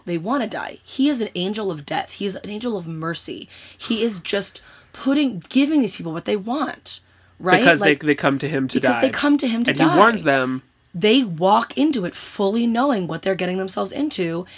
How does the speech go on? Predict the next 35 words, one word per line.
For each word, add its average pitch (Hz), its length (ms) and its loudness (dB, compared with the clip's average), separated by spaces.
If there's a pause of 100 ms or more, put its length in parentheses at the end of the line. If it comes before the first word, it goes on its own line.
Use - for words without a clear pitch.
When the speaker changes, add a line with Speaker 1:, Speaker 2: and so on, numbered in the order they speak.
(180)
Speaker 1:
and 180 140 0
he 175 140 -8
gives 170 180 2
them 165 140 -4
every 160 160 -4
chance - 260 -8
to 170 60 -8
turn 175 160 -4
back, 165 280 -2
which - 140 -8
we 139 80 -4
also 147 240 -6
know 151 120 -4
isn't 143 260 -8
true. 175 340 0
He 180 160 -4
did 170 160 -10
not 160 160 -6
let 156 140 -6
Aaron 151 240 -6
go. 175 320 -2 (420)
Um, 170 480 2 (400)
but - 160 -4 (140)
are 190 240 2
these 240 220 0
things 175 260 -8
that 175 100 -8
he 170 200 -8
believes? - 680 -8
Speaker 2:
Well, - 120 -6
Aaron 254 180 2
got 180 120 6
away. 127 540 0 (840)
Speaker 1:
And 151 120 -4
he 196 200 -8